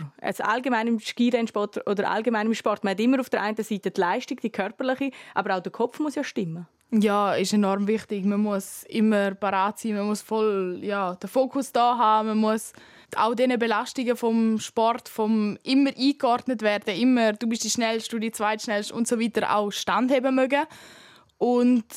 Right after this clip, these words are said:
Speaker 2: ja, es ist ein Riesenfaktor, vor allem jetzt in fahrtechnischen Disziplinen, dort sind auch immer die zwei Läufe.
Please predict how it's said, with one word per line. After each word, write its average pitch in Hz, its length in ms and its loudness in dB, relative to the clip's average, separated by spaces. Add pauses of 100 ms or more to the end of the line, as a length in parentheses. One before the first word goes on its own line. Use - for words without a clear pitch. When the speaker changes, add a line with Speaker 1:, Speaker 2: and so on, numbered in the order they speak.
(280)
Speaker 2:
ja, 214 320 4
es 202 140 -6
ist 208 160 -4
ein 208 120 0
Riesenfaktor, 285 720 0
vor 202 140 -2
allem 220 220 2
jetzt 208 260 -2
in 214 80 -4
fahrtechnischen 233 640 -2
Disziplinen, 254 480 0
dort 233 140 0
sind 247 120 2
auch 220 140 0
immer 220 160 2
die 226 160 0
zwei 202 240 0
Läufe. 214 440 0